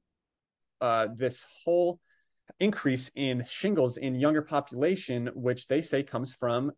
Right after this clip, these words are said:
chickenpox vaccine, because it is the same virus, goes dormant, comes back out in times of stress. But now we have all these vaccines and things like that. So a lot of people are, uh, contributing it to that.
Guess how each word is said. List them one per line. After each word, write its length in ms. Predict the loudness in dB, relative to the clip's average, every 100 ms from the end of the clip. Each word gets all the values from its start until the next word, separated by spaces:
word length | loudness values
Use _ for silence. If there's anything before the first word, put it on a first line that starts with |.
| -8
chickenpox 500 | -6 -4 2 2 4
vaccine, 340 | 2 2 -2
because 280 | -4 -2 0
it 100 | 4
is 160 | 2 2
the 100 | -4
same 280 | -2 0
virus, 320 | 4 4 4 2
goes 180 | 0
dormant, 380 | 0 -2 -2 -4
comes 160 | -6 0
back 200 | 0 2
out 140 | 0
in 60 | 0
times 260 | -4 -6
of 60 | -8
stress. 400 | -4 0 0 -2
But 220 | 0 0 0 _ _ -10
now 280 | -2 2 2
we 120 | 2
have 280 | 2 2 4
all 140 | 4
these 160 | 2 -4
vaccines 540 | -4 -4 -2 -2 -2
and 100 | -4
things 160 | -4 -2
like 180 | -2 0
that. 240 | 0 0
So 280 | 2 2 4
a 40 |
lot 220 | 2 2 0
of 60 |
people 360 | -4 -6 -4 -2
are, 400 | 0 2 2 2
uh, 120 | 0 -4
contributing 540 | -6 -8 -6 -4 -4
it 180 | -6 -6
to 120 | -12 -12 -10
that. 320 | -4 -2 -2